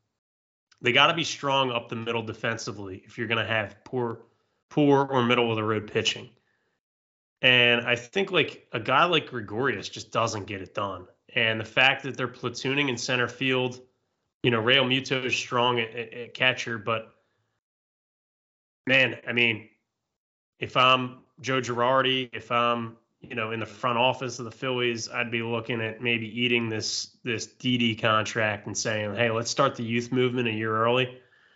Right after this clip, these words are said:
Let's put Bryson Stott at sh-, Bryson Stott at short. Uh, give us a little bit of speed, give us a little bit of gap-to-gap type power versus that Gregorius just, he just, you know, drops the back shoulder and tries to pull one over the wall." And by the way, he's a terrible defender.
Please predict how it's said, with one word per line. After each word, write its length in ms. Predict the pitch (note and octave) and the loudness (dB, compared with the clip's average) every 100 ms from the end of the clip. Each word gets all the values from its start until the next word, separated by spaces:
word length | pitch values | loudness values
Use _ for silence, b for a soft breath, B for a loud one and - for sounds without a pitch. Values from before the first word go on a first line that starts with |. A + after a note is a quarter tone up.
| b b b | b b b
Let's 160 | A#2 - | -2 2
put 180 | B2 | 0
Bryson 380 | G2+ A#2+ B2 B2 | 4 4 4 0
Stott 320 | - C3 B2 | 0 4 4
at 100 | A#2+ | 4
sh-, 160 | - - - - - | -2 -4 -8 -16 0
Bryson 300 | C3 B2 B2 | 0 0 -4
Stott 360 | - B2 A#2+ | -2 2 2
at 80 | A#2 | 2
short. 480 | - B2+ B2 B2+ - _ _ _ _ _ _ - | -6 -4 -4 -4 -8 _ _ _ _ _ _ -6
Uh, 380 | B2 A2+ G#2+ G#2 G#2 | 0 2 0 -2 -2
give 140 | A#2+ | -2
us 140 | A#2+ | -2
a 40 | C3+ | -2
little 140 | A#2+ | -4
bit 140 | A#2 A2 | -2 -4
of 80 | |
speed, 440 | - - B2+ A#2+ A#2+ | -6 -6 -4 -4 -4
give 120 | A#2 | -6
us 140 | A2+ | -6
a 40 | B2 | -4
little 220 | A#2 A2+ | -4 -2
bit 120 | A2+ | -2
of 80 | G#2+ | -2
gap-to-gap 680 | A2+ A2+ - G#2+ A2+ A#2 - | 0 0 -2 -2 0 0 0
type 260 | B2+ A#2 | -4 -4
power 320 | - A#2 A#2 A2+ | -2 0 0 -2
versus 380 | A2 A2 B2 | -4 -4 -6
that 180 | G#2+ G#2+ | -4 -4
Gregorius 760 | - A2+ G#2 A2+ A#2 A2 G2+ - | -4 -6 -4 -2 0 -2 -4 -8
just, 420 | A#2+ G#2+ - - _ b b b _ - | -8 -8 -10 -18 _ b b b _ -4
he 80 | C3+ | -2
just, 240 | A#2 G#2+ - - | 0 -2 -6 -10
you 120 | D3+ | -4
know, 100 | G2 | -2
drops 440 | F2+ - A#2 A#2+ - | -2 4 6 6 2
the 120 | C3 | -6
back 340 | A2 A#2 A2 | 0 0 0
shoulder 420 | - B2+ A2+ A2+ G#2+ | -4 -4 -4 -4 -6
and 100 | G2+ | -4
tries 300 | A2+ G#2 G#2 | -2 -2 -4
to 140 | G#2+ - _ - - _ | -10 -12 _ -20 -20 _
pull 240 | C3+ B2 | 2 4
one 140 | A#2 A2+ | 4 2
over 200 | A2+ A2 | 0 -2
the 80 | |
wall." 440 | G#2+ A2 A2 A2 - | -2 0 0 -2 -6
And 100 | B2+ | 0
by 120 | C#3 | 2
the 60 | B2+ | 4
way, 160 | B2+ | 4
he's 140 | A#2 A2 | 2 -4
a 60 | |
terrible 440 | G2+ - D#3+ B2 A2+ | -8 0 2 2 -2
defender. 560 | G#2+ - G#2+ G#2 F#2 | -10 -8 -8 -8 -12